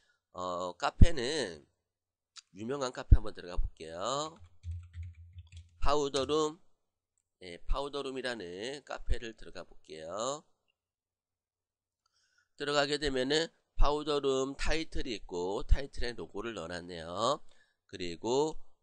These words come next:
네, 요렇게, 네, 카페 대문 보면은, 어? 대문이 꼭 홈페이지처럼 만들어놨죠.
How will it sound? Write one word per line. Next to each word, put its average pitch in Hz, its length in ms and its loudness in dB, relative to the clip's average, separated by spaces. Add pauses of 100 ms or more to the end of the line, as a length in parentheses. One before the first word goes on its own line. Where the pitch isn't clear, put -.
(120)
네, 80 360 -10
요렇게, 123 420 -6 (720)
네, 85 600 -10 (600)
카페 - 280 8
대문 123 340 6
보면은, 104 600 -4 (260)
어? 147 160 4 (1000)
대문이 143 920 0 (460)
꼭 139 540 -2 (100)
홈페이지처럼 - 680 2
만들어놨죠. 95 720 -6